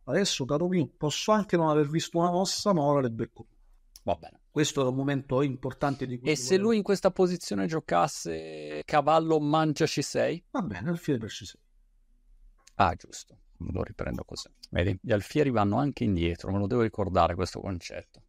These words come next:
Speaker 1: Sai che sono le mosse più difficili da vedere, le mosse che vanno indietro.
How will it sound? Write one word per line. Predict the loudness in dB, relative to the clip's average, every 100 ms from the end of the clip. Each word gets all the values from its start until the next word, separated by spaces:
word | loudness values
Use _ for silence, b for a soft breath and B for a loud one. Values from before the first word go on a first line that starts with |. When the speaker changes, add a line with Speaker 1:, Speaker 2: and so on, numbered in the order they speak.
| _
Speaker 1:
Sai | -2 2
che | 4 4
sono | 4 2
le |
mosse | 2 0 -2
più | -4
difficili | -6 -2 0 2
da | 4 4
vedere, | 4 2
le | 2
mosse | 0 0 -4 -4 -6 _ _
che | _ 0
vanno | 2 2
indietro. | 0 -4 -8